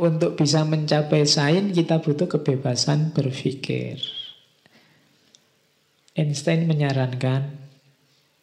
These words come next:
"Karena kalian ini manusia merdeka, cobalah sekali setiap hari biarkan dirimu bebas berpikir dan bermimpi untuk dirimu sendiri."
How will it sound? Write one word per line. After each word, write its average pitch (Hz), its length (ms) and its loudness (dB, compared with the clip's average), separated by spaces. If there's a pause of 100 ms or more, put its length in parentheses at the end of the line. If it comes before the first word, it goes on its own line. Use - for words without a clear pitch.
(300)
"Karena 135 320 -4
kalian 139 480 0
ini 139 160 -2
manusia 139 560 -2
merdeka, 139 880 -2
cobalah 147 960 -2 (160)
sekali 170 1040 0
setiap 139 640 -2
hari 143 600 -2 (360)
biarkan 147 800 0
dirimu 180 800 2
bebas 135 720 0
berpikir 147 1200 -2
dan 131 320 0
bermimpi 151 1200 0
untuk 170 320 0
dirimu 151 400 2
sendiri." 131 640 -4